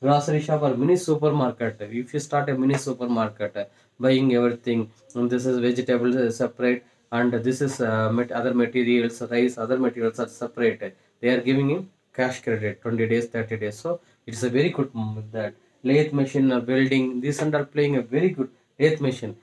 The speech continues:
So you are purchasing a new lathe machine or turret lathe machine, and then, uh, L C or C N C, some machines you are purchasing, and, uh, you are running it for one or two, and, uh, making that, uh,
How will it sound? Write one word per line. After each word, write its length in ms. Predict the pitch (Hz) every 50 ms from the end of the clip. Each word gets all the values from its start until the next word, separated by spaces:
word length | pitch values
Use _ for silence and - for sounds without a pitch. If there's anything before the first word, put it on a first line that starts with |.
| _ _ _
So 100 | - -
you 160 | 135 135 131 131
are 60 | 127
purchasing 600 | 123 - 127 123 123 - 147 143 147 147 143 143 143
a 100 | 135 127
new 160 | 131 139 143
lathe 260 | 135 135 131 135 -
machine 280 | 135 131 131 143 139 131
or 100 | 123 -
turret 340 | - 127 123 123 123 -
lathe 200 | 139 135 131 131
machine, 400 | 127 127 123 123 - 131 123 123 - _ _ _ _ -
and 260 | 123 123 123 123 123
then, 280 | 127 120 120 120 117
uh, 320 | 113 113 113 117 113 113 113
L 920 | 113 117 120 120 117 117 113 113 113 113 113 113 113 113 120 123 131 135
C 320 | 135 - - 139 135 135
or 100 | 131 127
C 200 | - - - 135
N 80 | 123 120
C, 100 | 123 143
some 260 | - 175 175 190 180
machines 460 | 170 156 139 135 - 131 117 110 -
you 100 | 127 123 120
are 20 |
purchasing, 560 | - 123 117 - - 127 113 110 107 101 101 _ _ _ _ _ _ -
and, 240 | 123 127 131 123 127
uh, 80 | 123
you 180 | 123 120 123 127
are 60 | 120
running 300 | 120 120 139 160 160 160
it 180 | 139 127 - -
for 260 | _ - 123 117 120 117
one 180 | 117 123 127
or 140 | 131 131 131
two, 340 | - 135 127 120 113 110 113
and, 240 | - 110 117 113 113
uh, 120 | 117 117 113 - _ _ _ _ -
making 320 | 131 135 135 135 139 135
that, 260 | 127 127 120 117 117 120
uh, 320 | 110 - 123 123 120 117